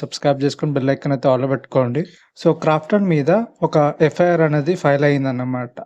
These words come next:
So, ఈ ఎఫ్ఐఆర్ ఎందుకు ఫైల్ అయిందంటే, so, బీజేఎంఐ యూజర్స్ ఉంటారు కదా, సబ్స్క్రైబర్స్ ఉంటారు కదా, బీజేఎంఐ యూజర్స్. So, వాళ్ళ డేటా అనేది Telegram-లో సేల్ చేస్తారట. Approximately టూ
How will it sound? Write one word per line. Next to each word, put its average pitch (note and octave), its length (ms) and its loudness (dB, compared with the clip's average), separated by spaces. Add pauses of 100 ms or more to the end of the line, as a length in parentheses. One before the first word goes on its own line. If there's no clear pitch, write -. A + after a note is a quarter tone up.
(160)
So, D#3+ 80 -2 (140)
ఈ D3 40 0 (200)
ఎఫ్ఐఆర్ E3 380 2
ఎందుకు D#3+ 260 0
ఫైల్ D3+ 200 2
అయిందంటే, C3+ 380 -2 (380)
so, D3 120 0 (440)
బీజేఎంఐ E3 480 4
యూజర్స్ D3 360 2
ఉంటారు B2+ 220 -2
కదా, D3+ 200 0
సబ్స్క్రైబర్స్ D3 500 0
ఉంటారు C3 240 -4
కదా, A#2+ 200 -2
బీజేఎంఐ C3+ 460 -2
యూజర్స్. A#2+ 360 -4 (400)
So, D#3+ 80 2
వాళ్ళ C#3+ 260 2 (240)
డేటా C#3+ 340 2
అనేది C3+ 340 -2 (140)
Telegram-లో C#3 640 0 (160)
సేల్ C#3 260 0
చేస్తారట. C3 480 -4 (140)
Approximately D#3+ 680 2 (180)
టూ D#3+ 60 2